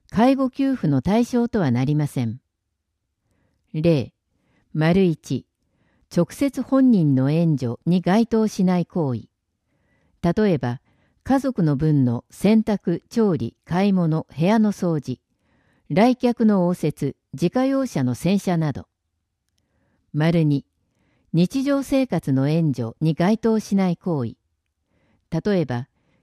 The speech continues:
庭の草むしり、ペットの世話、大掃除、窓ガラス磨き、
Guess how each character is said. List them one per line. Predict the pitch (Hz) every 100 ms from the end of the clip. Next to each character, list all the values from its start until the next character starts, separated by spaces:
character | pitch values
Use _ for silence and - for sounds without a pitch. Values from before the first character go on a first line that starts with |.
| _
庭 | 151 196 254
の | 254
草 | 240 - 226
む | 208
し | - 127
り、 | 117 - _ _ _
ペ | 262
ッ | -
ト | - 147
の | 123
世 | - 127
話、 | 117 - _ _ _ -
大 | 233
掃 | 233 233 185
除、 | 123 110 - _ _ _
窓 | 151 180 254
ガ | 262 247
ラ | 240
ス | -
磨 | 208 175 120
き、 | - 92